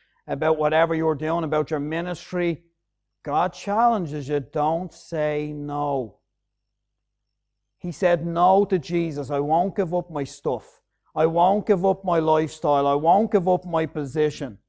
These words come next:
I won't give up my sin. I won't follow you. I won't love you. I won't serve you. I won't surrender." You see, when he walked away, that's exactly what he said, without speaking a word.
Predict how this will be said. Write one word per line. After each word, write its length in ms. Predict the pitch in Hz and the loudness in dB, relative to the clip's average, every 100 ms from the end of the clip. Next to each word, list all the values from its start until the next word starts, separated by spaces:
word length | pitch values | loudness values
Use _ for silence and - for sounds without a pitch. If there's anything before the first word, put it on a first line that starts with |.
| _ _ _ _ _ | _ _ _ _ _
I 120 | 170 165 | -2 2
won't 360 | 180 202 220 | 4 4 4
give 240 | 233 190 190 | 4 4 2
up 200 | 190 - | 0 0
my 200 | 165 151 | -4 -4
sin. 560 | - 170 151 127 95 _ _ _ _ _ _ | -4 -4 -4 -4 -10 _ _ _ _ _ _
I 140 | - 190 | 0 0
won't 440 | 180 190 220 240 | 2 4 4 2
follow 440 | - 220 208 196 185 | 0 6 6 6 2
you. 440 | 175 180 165 151 | 2 2 4 4
I 120 | 156 | 2
won't 400 | 156 180 226 254 | 2 2 2 0
love 340 | 240 214 196 165 | 2 4 4 0
you. 300 | 170 160 156 | 2 4 4
I 120 | 160 | 4
won't 400 | 160 180 247 233 | 4 2 2 -2
serve 420 | - 208 190 160 | 0 4 4 2
you. 220 | 165 160 | 0 2
I 100 | 156 | 2
won't 380 | 156 170 247 262 | 2 2 2 0
surrender." 720 | - 185 170 160 160 131 117 _ _ _ _ _ _ _ _ _ _ _ _ _ _ - | -2 0 0 -2 -4 -6 -8 _ _ _ _ _ _ _ _ _ _ _ _ _ _ -16
You 100 | 156 | -14
see, 240 | - 170 | -8 -6
when 140 | 156 147 | -4 -6
he 180 | 185 | -4
walked 380 | 214 175 170 - | 2 4 4 4
away, 320 | 151 147 139 | -4 -2 0
that's 220 | 139 151 165 | 0 -2 -4
exactly 500 | 139 151 156 175 160 | -6 -6 -6 -8 -6
what 220 | 147 139 | -6 -6
he 80 | 131 | -8
said, 400 | - 131 110 - _ _ _ _ _ _ _ _ _ _ _ _ _ - | -10 -8 -10 -14 _ _ _ _ _ _ _ _ _ _ _ _ _ -14
without 420 | 139 139 147 143 | -8 -4 -4 -6
speaking 480 | - - 143 135 127 | -16 -12 -10 -10 -12
a 60 | |
word. 400 | 117 113 113 98 | -12 -12 -12 -14